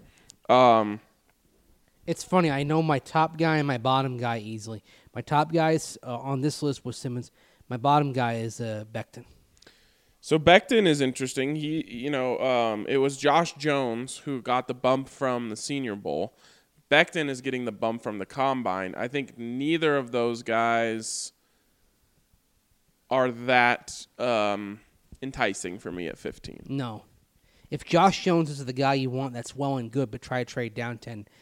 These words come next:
Speaker 2: to twelve picks.
Speaker 1: Yeah,
Speaker 2: That's
Speaker 1: I'm
Speaker 2: a
Speaker 1: with
Speaker 2: fair
Speaker 1: that.
Speaker 2: spot. And, and Becton, I'm just,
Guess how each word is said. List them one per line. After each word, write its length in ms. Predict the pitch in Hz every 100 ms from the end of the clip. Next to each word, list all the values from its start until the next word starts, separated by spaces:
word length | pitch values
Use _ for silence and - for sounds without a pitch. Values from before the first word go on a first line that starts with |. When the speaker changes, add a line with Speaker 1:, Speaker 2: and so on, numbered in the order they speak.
| _
Speaker 2:
to 80 | -
twelve 320 | - 117 92
picks. 340 | - - - - - _ _ _ _ - _ _
Speaker 1:
Yeah, 180 | 120 - -
Speaker 2:
That's 160 | 127
Speaker 1:
I'm 60 | 123
Speaker 2:
a 20 |
Speaker 1:
with 80 | 117
Speaker 2:
fair 100 | 131
Speaker 1:
that. 80 | 78
Speaker 2:
spot. 280 | - 117 117
And, 140 | 135 - - -
and 220 | 156 151
Becton, 400 | 123 170 - 147
I'm 160 | 131 151
just, 240 | 165 151